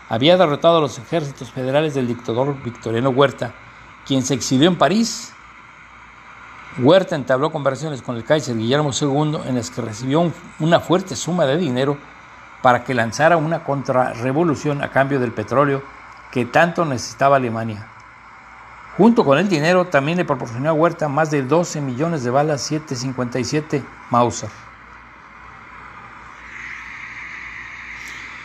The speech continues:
Mientras los Estados Unidos decidían a cuál de las dos facciones mexicanas reconocer como gobierno oficial, Huerta solicitó al Departamento de Estados Unidos un permiso y salvoconducto de Nueva York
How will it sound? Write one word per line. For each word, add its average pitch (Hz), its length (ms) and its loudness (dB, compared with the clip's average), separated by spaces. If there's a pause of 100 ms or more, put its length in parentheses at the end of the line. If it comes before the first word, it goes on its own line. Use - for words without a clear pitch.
(220)
Mientras 151 300 4
los 151 140 4
Estados 226 320 4
Unidos 165 320 0
decidían 139 380 -2
a - 120 -10
cuál 165 220 6
de 147 100 -2
las 123 160 -2
dos 156 120 -6
facciones 151 360 -8
mexicanas 135 420 -2
reconocer 123 480 -2
como 110 280 0
gobierno 127 320 -2
oficial, 143 480 0 (720)
Huerta 170 560 4
solicitó 135 460 -2
al 180 80 2
Departamento 139 600 0
de 123 60 -2
Estados 147 380 -2
Unidos 131 480 -6 (260)
un 196 220 -2
permiso 143 680 0
y 117 80 -10
salvoconducto 120 680 -2
de 127 80 2
Nueva 113 220 2
York 160 320 2